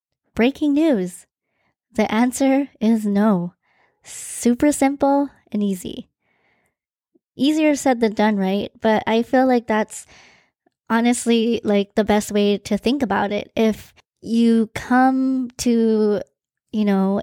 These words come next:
a, a decision that you have to make, and if the answer is not completely hell yes, then you know what to do, my friends. You know what to do. And you got this. You got this. I know you can do it. And honestly, it's all in your head.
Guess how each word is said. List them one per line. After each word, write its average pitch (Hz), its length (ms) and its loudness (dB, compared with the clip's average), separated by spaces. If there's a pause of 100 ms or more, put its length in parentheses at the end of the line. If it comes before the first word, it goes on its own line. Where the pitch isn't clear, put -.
(100)
a, 196 600 0 (640)
a 208 140 -2
decision 254 460 0
that - 80 -4
you 214 100 2
have 202 220 0
to 214 100 -2
make, 196 440 -2
and 202 220 0
if 202 220 -4
the - 180 -2
answer 269 380 2
is 262 180 0
not 214 300 0
completely 220 580 0
hell 220 500 2
yes, 196 680 -2 (640)
then 214 180 0
you 349 220 0
know 415 100 2
what 302 200 0
to 214 100 -6
do, 208 160 0
my 196 180 2
friends. 226 560 -2
You 254 120 0
know 294 100 0
what 285 160 0
to 277 120 -4
do. 262 340 0 (500)
And 220 140 2
you 254 80 4
got 262 300 2
this. - 340 -4
You 220 80 -2
got 240 220 2
this. - 400 -6
I 220 100 2
know 233 120 2
you 240 200 2
can 220 160 0
do 190 140 0
it. 190 340 0
And 202 240 0
honestly, 294 560 0
it's 233 160 -4
all 254 160 4
in 277 140 0
your 269 100 0
head. 254 320 0